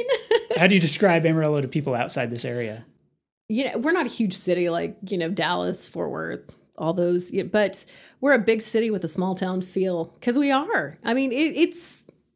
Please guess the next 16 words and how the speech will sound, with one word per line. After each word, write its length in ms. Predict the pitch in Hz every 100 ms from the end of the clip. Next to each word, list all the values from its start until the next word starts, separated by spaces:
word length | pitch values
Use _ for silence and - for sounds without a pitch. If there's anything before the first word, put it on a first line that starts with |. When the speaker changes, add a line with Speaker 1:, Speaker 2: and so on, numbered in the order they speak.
| _ _ -
Speaker 1:
it's 180 | 247
a 40 | 226
hometown, 880 | 269 285 262 294 349 277 196 190 - _
you 140 | 254 254
know. 360 | 202 220 254 - - - - _ _ _ _
It's 240 | 247 240 277
like, 300 | 285 269 - - -
I 80 |
grew 160 | 247 285
up 100 | 277
in 60 | 262
Hereford, 460 | 226 214 175 180
you 100 | 185
know, 140 | 185 190
and 100 | 196
that's, 420 | 220 - - -